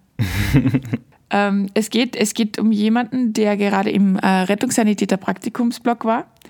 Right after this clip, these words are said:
Speaker 1: Mhm.
Speaker 2: Und, äh, der hatte grad Dienstende und wollte nach Hause gehen, als plötzlich unten beim Eingang bei der Dienststelle ein kleines Mädchen mit ihrer Mutter da gestanden ist, äh, mit einem richtig fetten Kuchen in der Hand. Und, ähm, sie drückt,
Speaker 1: <laughs>
Speaker 2: sie drückt ihm den Kuchen in die Hand, das kleine Mädchen,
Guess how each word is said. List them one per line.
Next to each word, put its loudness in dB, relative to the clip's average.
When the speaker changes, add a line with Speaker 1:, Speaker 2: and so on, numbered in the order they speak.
Speaker 1:
Mhm. 2
Speaker 2:
Und, 0
äh, 0
der 0
hatte -2
grad -2
Dienstende 0
und 0
wollte -2
nach -2
Hause 0
gehen, 0
als -2
plötzlich 0
unten -2
beim 2
Eingang 2
bei 0
der 0
Dienststelle 0
ein 0
kleines 0
Mädchen 0
mit -2
ihrer 0
Mutter 0
da -2
gestanden -4
ist, -4
äh, 2
mit 2
einem 2
richtig 0
fetten 0
Kuchen 0
in 2
der -2
Hand. 0
Und, -2
ähm, 2
sie 2
drückt, 4
Speaker 1:
<laughs> -20
Speaker 2:
sie 0
drückt 0
ihm 2
den 2
Kuchen -2
in 2
die 2
Hand, 0
das -10
kleine 2
Mädchen, -2